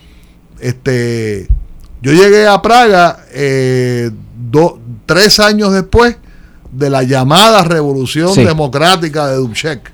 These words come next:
Speaker 2: Ujú.
Speaker 1: Eh, y, eh, cuando yo llegué a ese edificio, pues era, era obvio que estábamos regresando, eh, y, y Cuba se jugó una maroma. Fue que Cuba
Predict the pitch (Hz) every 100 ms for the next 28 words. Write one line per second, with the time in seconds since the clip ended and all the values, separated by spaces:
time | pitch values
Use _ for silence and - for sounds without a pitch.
0 | - 123 113 - - - - - - 147
1 | 151 143 143 135 131 123 117 92 - -
2 | - - - - 156 226 254 226 - 151
3 | 147 139 131 127 127 127 117 131 120 120
4 | 135 165 180 190 185 170 190 190 160 208
5 | 190 151 127 113 - - - - - -
6 | - 123 127 151 185 175 131 104 127 139
7 | 160 170 180 160 143 135 117 117 - 131
8 | 151 165 165 151 131 - 127 143 135 127
9 | 117 170 170 139 117 113 - _ _ -
10 | _ - - - - - 131 127 123 120
11 | 117 131 131 120 135 - 170 202 208 196
12 | 185 180 185 185 180 170 180 196 156 -
13 | 143 165 160 151 175 180 165 139